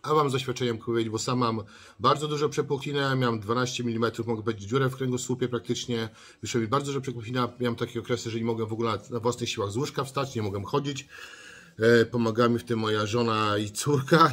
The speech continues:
które brały mnie po prostu praktycznie na ręce i prowadziły do toalety, więc tak to wygląda. Ale to wynikało z tego, że ciężko pracowałem w młodości, nieprawidłowa postawa, byłem skupiony tylko na ciężkiej pracy, zarabianiu pieniędzy, niszczeniu własnego ciała. No i to był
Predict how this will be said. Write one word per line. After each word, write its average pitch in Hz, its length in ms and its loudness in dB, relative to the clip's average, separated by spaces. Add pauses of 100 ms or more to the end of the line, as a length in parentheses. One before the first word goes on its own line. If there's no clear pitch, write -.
które 131 240 0
brały 120 240 6
mnie 120 120 6
po 117 40 -16
prostu 120 260 -2
praktycznie 117 360 -2
na 117 180 4
ręce 131 520 4
i 113 240 2
prowadziły 110 460 0
do 101 120 -2
toalety, 117 540 0 (100)
więc 107 160 -6
tak 120 160 -2
to 123 120 0
wygląda. 135 600 2 (420)
Ale 196 160 -2
to 170 140 2
wynikało 147 340 2
z 135 80 -2
tego, 127 240 4
że 120 280 6 (320)
ciężko 165 340 0
pracowałem 147 440 -2
w 131 40 -4
młodości, 135 760 0 (240)
nieprawidłowa 143 460 0
postawa, 131 880 2 (340)
byłem 131 160 0
skupiony 127 400 0
tylko 123 240 0
na 120 100 4
ciężkiej 131 400 0
pracy, 131 380 4
zarabianiu 113 460 4
pieniędzy, 131 460 0
niszczeniu 117 300 -2
własnego 107 340 -2
ciała. 92 420 0 (680)
No 254 80 -4
i 190 60 0
to 180 100 4
był 165 120 6